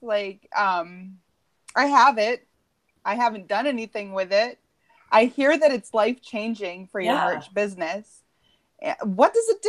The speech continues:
Speaker 1: do? Like, what, like, for somebody that doesn't know anything about it, what does it do?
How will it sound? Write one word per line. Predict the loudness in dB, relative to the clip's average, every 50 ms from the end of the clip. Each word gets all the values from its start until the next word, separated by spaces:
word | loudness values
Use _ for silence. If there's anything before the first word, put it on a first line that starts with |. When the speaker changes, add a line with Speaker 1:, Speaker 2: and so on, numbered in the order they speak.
| 2
Speaker 1:
do? | 2 0 -2 -4 -8 -4
Like, | -2 -2 -2 -2 -6 -8
what, | -4 -2 0 0 0 0 -2 -2 -6 -12 _ _ _ _ _ -6
like, | -4 -4 -4 -4
for | -8 -12 -12 -12 _
somebody | -6 -4 -4 -4 -2
that | -2 -2 -2
doesn't | -2 -4 -4 -4
know | -4 -4
anything | -4 -6 -6 -8 -8 -6
about | -2 0 0 0 -2
it, | -6 -10 -14 _
what | -14 -8 -6 -6 -6 -6
does | -8 -12 -14 -14
it | -14 -14
do? | -14 -14 -14 -16